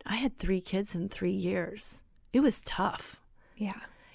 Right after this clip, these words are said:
Speaker 1: And I have a husband, and I, I mean, he's supportive. Um,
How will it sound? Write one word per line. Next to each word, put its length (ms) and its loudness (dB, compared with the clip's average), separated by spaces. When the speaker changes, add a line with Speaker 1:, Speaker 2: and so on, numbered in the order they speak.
Speaker 1:
And 240 6
I 140 6
have 200 8
a 60 6
husband, 800 2
and 120 2
I, 200 4
I 40 4
mean, 140 4
he's 240 2
supportive. 880 0
Um, 640 4